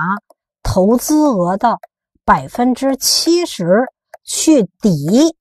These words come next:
你这个当年的所得额，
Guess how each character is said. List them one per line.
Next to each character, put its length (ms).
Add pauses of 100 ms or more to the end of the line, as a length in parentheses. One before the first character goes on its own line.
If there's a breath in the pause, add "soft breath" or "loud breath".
(280)
你 220
这 140
个 140 (100)
当 320
年 300
的 160 (300)
所 400
得 140
额， 540